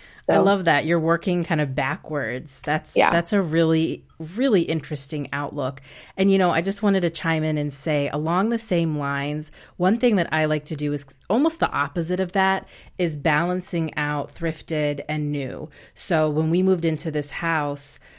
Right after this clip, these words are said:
Speaker 1: I had a certain vision where I bought a lot of the kind of main statement pieces.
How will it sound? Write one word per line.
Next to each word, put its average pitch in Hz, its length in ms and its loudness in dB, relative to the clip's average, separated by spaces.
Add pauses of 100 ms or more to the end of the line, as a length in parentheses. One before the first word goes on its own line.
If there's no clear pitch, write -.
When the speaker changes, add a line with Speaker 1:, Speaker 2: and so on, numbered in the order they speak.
(120)
Speaker 1:
I - 80 0
had 156 300 2
a 147 40 0
certain 180 460 0
vision 160 760 2 (120)
where 147 640 -2 (1040)
I 156 360 4 (400)
bought 156 520 0
a 175 60 2
lot 165 240 4
of 143 160 -2
the 147 460 -2
kind 165 200 -4
of 143 220 -2 (120)
main 175 560 2
statement 170 560 0
pieces. 147 800 -4